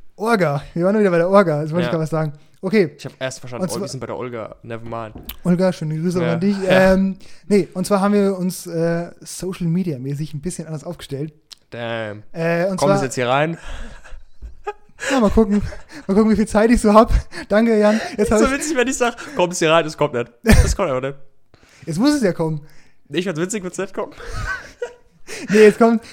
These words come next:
Speaker 1: also hier ist jetzt eingeblendet einmal, wahrscheinlich richtig schief gerade, <laughs> ähm, der neue Instagram-Account. Und zwar haben wir uns Folgendes überlegt.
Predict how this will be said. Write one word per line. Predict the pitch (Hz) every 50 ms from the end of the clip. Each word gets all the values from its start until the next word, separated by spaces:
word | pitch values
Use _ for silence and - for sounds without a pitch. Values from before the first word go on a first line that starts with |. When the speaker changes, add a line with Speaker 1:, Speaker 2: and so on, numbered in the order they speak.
| - 185
Speaker 1:
also | - 185 214 233 233 220
hier | 165 180 233 254 247
ist | 226 -
jetzt | 220 202
eingeblendet | 208 190 220 226 220 196 214 208 208 190
einmal, | 180 196 202 202 202 202 175 -
wahrscheinlich | - 151 - 165 160 165 180
richtig | 170 - 165 -
schief | - 202 233 226
gerade, | 214 190 175 202 220 - - - - - - -
<laughs> | - - - - - 160 - -
ähm, | 180 180 185 185 185 190 190 190 190 196 - -
der | 175
neue | 170 180 190 190 190
Instagram-Account. | 208 220 - - 208 196 202 196 202 202 - 202 196 202 220 220 220 214 _ _ _
Und | - 170 151
zwar | 147 180 185 190
haben | 196 190
wir |
uns | 185 -
Folgendes | - 175 165 147
überlegt. | 147 143 139 131 131 -